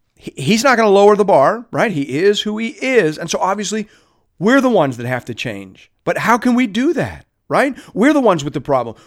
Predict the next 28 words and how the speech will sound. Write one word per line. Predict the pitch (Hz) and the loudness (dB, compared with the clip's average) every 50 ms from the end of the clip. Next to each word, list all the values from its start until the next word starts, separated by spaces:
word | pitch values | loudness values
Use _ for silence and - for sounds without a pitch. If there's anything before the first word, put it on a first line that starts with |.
| _ | _
We | - 185 240 | -4 -2 -2
need | 254 247 208 | -2 -2 -4
to | 202 165 | -2 -2
get | 156 175 339 - | -2 -4 -4 -6
rid | 135 139 175 220 247 269 285 302 294 262 - - | -2 2 4 6 6 6 6 4 2 -2 -2 -4
of | 165 143 | -6 -4
the | 143 147 | -4 -4
sin | 135 - - 202 208 214 208 | -4 -2 0 2 2 2 0
that | 156 - - | -2 -6 -8
we | 131 131 123 | -8 -8 -8
have, | 113 117 139 180 214 254 277 | -4 0 0 2 2 2 0
and | 285 196 165 | 0 -4 -4
we | 190 214 | -4 -4
need | 233 247 220 | -4 -4 -4
some | - 214 196 175 | -4 -4 -4 -2
help | 160 185 226 285 285 285 | -2 0 2 2 0 0
so | - 202 | -4 -4
that | 190 185 | -4 -2
we | 180 175 165 147 - - - - _ _ _ _ _ _ _ _ | -4 -6 -6 -6 -12 -20 -20 -20 _ _ _ _ _ _ _ _
don't | - 107 117 - | -14 -14 -12 -8
keep | - 165 151 - | -8 -8 -6 -4
sinning | - - 196 196 202 | -6 -4 -4 -4 -4
in | 202 190 | -6 -6
the | 185 | -6
future. | 175 - 208 220 262 294 294 - - 151 117 92 80 - _ _ _ _ _ | -8 -4 -2 -2 -2 -2 -2 -4 -6 -6 -6 -6 -10 -16 _ _ _ _ _
And | - 110 104 | -16 -12 -8
so | - - 160 156 156 160 160 147 - _ _ _ _ _ _ _ _ _ - | -4 0 2 4 4 4 2 2 -4 _ _ _ _ _ _ _ _ _ -2
arouse | 151 151 147 147 151 156 170 180 190 196 196 190 185 160 | 0 0 2 4 4 6 6 6 8 8 6 6 4 2